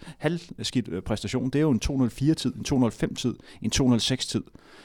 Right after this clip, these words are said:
Så de her løber her bliver udsat for enorm pres.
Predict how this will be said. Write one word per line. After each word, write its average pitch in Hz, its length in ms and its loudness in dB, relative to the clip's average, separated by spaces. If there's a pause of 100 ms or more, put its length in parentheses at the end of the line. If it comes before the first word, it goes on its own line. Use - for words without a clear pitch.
Så - 100 -6
de 135 140 6
her 170 80 10
løber 151 340 10
her 120 240 2
bliver 113 200 0
udsat 131 360 0
for - 240 -4
enorm 151 640 4 (460)
pres. - 520 -4